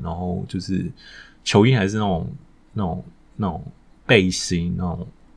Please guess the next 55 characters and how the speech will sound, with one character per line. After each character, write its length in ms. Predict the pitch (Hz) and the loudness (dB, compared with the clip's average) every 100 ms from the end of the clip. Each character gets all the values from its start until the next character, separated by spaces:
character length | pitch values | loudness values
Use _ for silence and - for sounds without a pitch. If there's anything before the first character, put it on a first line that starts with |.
| _ - | _ -18
呃， 280 | - 85 82 - - | -8 -8 -8 -14 -18
其 180 | - - | -10 0
实 120 | 170 185 | 0 4
要 100 | 180 | 2
讲 160 | - - | 2 0
背 160 | 143 113 | 0 2
心 280 | - 101 | 0 -2
嘛， 320 | 101 92 85 98 | -2 -4 -6 -10
就 120 | - 117 | -6 -4
是 240 | 117 104 - - - - - | -2 -4 -6 -20 -20 -20 -2
你 100 | 104 | 4
会 120 | 143 | 4
怀 180 | 135 107 | 4 4
疑 60 | |
胸 260 | 101 - 107 | 4 4 2
部 140 | 107 | 4
会 140 | 104 95 | 2 2
炸 280 | - 98 90 | 2 2 2
出 260 | - 90 | -2 -2
来 200 | 82 82 | -2 -6
的， 120 | - - | -8 0
呃， 200 | 117 - | 0 0
但， 140 | - 170 | 4 6
但 140 | 165 | 8
他 100 | 151 | 6
没 120 | 151 139 | 6 6
有， 160 | 95 | 6
没 140 | - 107 | 4 4
有 120 | 107 | 4
胸 220 | 90 101 | 4 2
部 100 | 104 | 2
可 160 | 101 95 | 2 0
以 80 | 76 | -2
炸 300 | - 92 80 | -2 -2 -2
啦， 160 | 80 80 - | -6 -8 -4
但 100 | 110 | 0
我 120 | 101 | 0
只 120 | 98 | 0
是 80 | 90 | -4
说 200 | 95 92 | -2 -2
那 100 | 120 | 0
个， 180 | 104 92 - | -2 -6 -6
那 100 | 107 | -4
个， 140 | 101 87 - | -2 -4 -8
那 140 | - 113 | -4 0
个 80 | 95 | 0
裸 240 | 92 82 | 0 4
露 180 | 135 135 | 8 8
程 240 | - 87 | 8 0
度 140 | 95 98 | 0 0
就 100 | 101 | 0
是 140 | 104 | -2
很 160 | 92 80 | -4 -4
高 200 | - 73 80 | -6 -4 -4
哦。 180 | - | -6